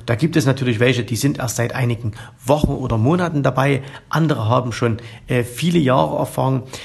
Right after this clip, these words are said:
Und es gibt allerdings einen einzigen Punkt, ähm, der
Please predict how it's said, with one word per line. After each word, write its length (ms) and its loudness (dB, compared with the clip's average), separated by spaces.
Und 140 4
es 140 -2
gibt 260 -6
allerdings 540 0
einen 360 2
einzigen 560 0
Punkt, 420 -2
ähm, 460 4
der 380 0